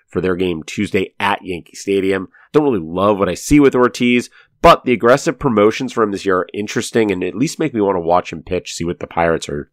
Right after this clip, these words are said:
looking at. Ramon Laureano hit the I L Sunday as well. He's put up thirteen home runs and eleven stolen bases in three hundred eighty-three plate appearances. That's pushing a twenty twenty pace, and you should try not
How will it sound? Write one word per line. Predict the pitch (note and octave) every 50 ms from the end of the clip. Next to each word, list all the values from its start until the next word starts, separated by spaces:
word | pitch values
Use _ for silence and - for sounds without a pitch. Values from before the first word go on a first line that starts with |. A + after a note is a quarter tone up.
| _ -
looking | - F2 F2 - - D#2+ C#2+
at. | - - - _ _ _ _ _ -
Ramon | A2 A2+ A#2+ A#2+ A#2 A2+ A2
Laureano | G#2 G2 F#2+ G2 G#2 G#2+ A2 A2+ A2 G#2
hit | G2+ G#2+ -
the | G#2+
I | G#2+ G2+ G2+ G2
L | G2 F#2+
Sunday | F2+ - G#2 F#2+ F2+ F2 D#2+
as | D2 D2 D#2+
well. | D#2 E2+ G2 G2 G2 F#2+ F#2+ F#2 - _ - - _ -
He's | - F#3
put | - - B3+
up | B3 B3 - -
thirteen | C3 C3+ - - - D3+ C3+
home | C3 B2 G#2+ F#2+
runs | G2 G#2 G#2 F#2
and | G2 F#2
eleven | E2+ E2+ F2+ F#2 G#2 A2
stolen | - - - G2+ G2 F#2 D#2+
bases | E2+ F2 F2+ F2+ - F#2 D2+ E2+
in | D#2+ D2
three | - F2 F#2+ G2+
hundred | G2+ F#2+ F#2 F2+ F2
eighty-three | E2+ E2 E2 D#2+ - E2 D2+ C#2+
plate | _ - G2+ G2+ G2+
appearances. | G2 - G2+ G2+ G2 G2 - - G2+ G2 F#2+ - - - - -
That's | - - -
pushing | - - - - G#4 - F#3 B2
a | G2+
twenty | - - - A2+ A#2 A#2 G2+
twenty | - - - - G#2 G#2+ A#2 A#2
pace, | - B2+ B2 B2+ C3+ C3+ - - _ - - - -
and | A2
you | A#2
should | - - -
try | - - E3 F3
not | - C#3 A2 G#2 G#2+ A2 A#2 A2+ _